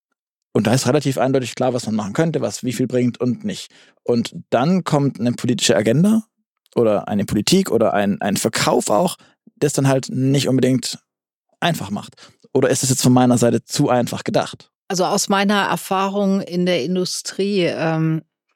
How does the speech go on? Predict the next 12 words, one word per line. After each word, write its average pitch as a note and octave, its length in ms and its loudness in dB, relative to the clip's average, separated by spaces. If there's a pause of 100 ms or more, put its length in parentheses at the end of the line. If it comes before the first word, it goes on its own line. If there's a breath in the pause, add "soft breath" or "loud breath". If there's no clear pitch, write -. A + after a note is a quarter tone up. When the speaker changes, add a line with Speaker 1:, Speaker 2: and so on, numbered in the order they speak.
(160)
Speaker 2:
habe D#3+ 260 -12
ich - 220 -10
persönlich D#3+ 540 -2
das F3 180 -6
immer F3+ 280 -6
so F3 260 -6
gemacht, F#3 440 -10
dass - 180 -12
wenn D#3+ 180 -6
komplexe F3+ 640 -6
Themen D3+ 420 -4
waren, F2 320 -12